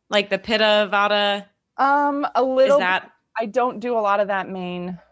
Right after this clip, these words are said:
Speaker 2: that main work, um, you know, during the work that I do. It's 'cause it's somewhat of a,
Speaker 1: Yeah.
Speaker 2: of a relation. A lot of the body type, though,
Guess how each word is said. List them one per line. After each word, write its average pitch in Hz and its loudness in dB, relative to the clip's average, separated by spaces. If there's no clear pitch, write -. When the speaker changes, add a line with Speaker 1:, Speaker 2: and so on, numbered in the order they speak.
Speaker 2:
that 175 -2
main 180 -8
work, 160 -8
um, 147 -8
you 185 -8
know, 156 -8
during 175 -4
the 175 -8
work 170 -10
that 160 -6
I 151 -6
do. 156 -8
It's - -8
'cause 185 -10
it's - -16
somewhat 196 -6
of 196 -8
a, 196 -8
Speaker 1:
Yeah. 156 -20
Speaker 2:
of 175 -6
a 185 0
relation. 190 -8
A 175 -2
lot 208 2
of 220 -4
the 208 2
body 196 -4
type, 180 -8
though, 160 -6